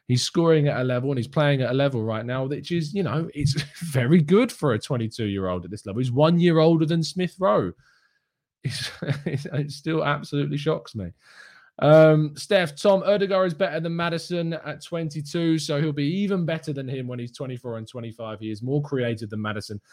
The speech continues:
and Maddison is so inconsistent. I'm happy with Martin. Hovik said, "Ødegaard's pressing in the eightieth minute, though."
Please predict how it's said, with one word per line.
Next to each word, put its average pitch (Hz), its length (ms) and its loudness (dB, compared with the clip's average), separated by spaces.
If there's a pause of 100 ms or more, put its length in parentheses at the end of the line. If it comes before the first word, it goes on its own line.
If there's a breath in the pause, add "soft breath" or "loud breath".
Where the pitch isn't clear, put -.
(240 loud breath)
and 120 100 -2
Maddison 127 360 0
is 107 100 -6
so 175 320 2
inconsistent. 143 720 0 (320 soft breath)
I'm 107 160 -8
happy 135 540 -8 (240)
with 113 280 -4
Martin. 107 440 -4
Hovik 156 320 2
said, 151 160 0
"Ødegaard's 180 480 6
pressing 170 380 0
in 156 60 -2
the 160 100 0
eightieth 156 420 -2
minute, 165 360 2
though." 120 240 -2